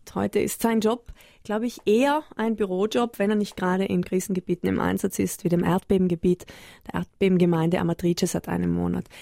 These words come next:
Dein Job, was umfasst der genau? Ich hab jetzt gesagt, eher, äh,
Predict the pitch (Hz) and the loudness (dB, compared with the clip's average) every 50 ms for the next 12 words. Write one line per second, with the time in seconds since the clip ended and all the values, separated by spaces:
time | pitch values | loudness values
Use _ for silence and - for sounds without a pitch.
0 | - - - 277 311 339 339 320 220 - - - - 226 247 262 - 302 269 - | -20 -10 -6 -4 0 2 2 2 0 0 -2 -6 -6 -4 -4 -4 -4 -4 -4 -2
1 | 202 185 - - 185 175 170 165 160 170 175 226 220 - 240 233 - - - 208 | -2 -2 0 0 0 0 0 0 0 0 0 0 0 0 -2 -4 -4 -4 -8 -6
2 | - - 202 202 - - 202 196 202 214 208 196 196 190 196 - 190 180 190 190 | -2 -2 -2 -2 -2 0 0 2 4 4 2 2 2 0 0 0 -2 -2 -2 -4
3 | 185 180 185 | -6 -6 -6